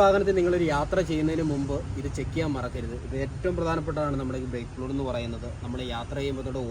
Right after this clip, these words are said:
ഓയിൽ, വെള്ളം, ബ്രേക്ക് ഫ്ലൂയിഡ് ഇത് മൂന്നും ചെക്ക് ചെയ്തിട്ടേ നമ്മൾ വാഹനം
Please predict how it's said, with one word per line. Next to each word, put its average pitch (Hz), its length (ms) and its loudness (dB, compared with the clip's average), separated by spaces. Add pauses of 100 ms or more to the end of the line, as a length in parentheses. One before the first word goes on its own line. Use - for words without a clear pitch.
ഓയിൽ, 160 240 4 (300)
വെള്ളം, 131 400 -4 (240)
ബ്രേക്ക് 120 280 -6
ഫ്ലൂയിഡ് 120 260 -6 (420)
ഇത് 170 80 8 (100)
മൂന്നും 180 300 4
ചെക്ക് 143 220 -2
ചെയ്തിട്ടേ 151 360 0
നമ്മൾ 127 160 -2 (120)
വാഹനം 120 340 -6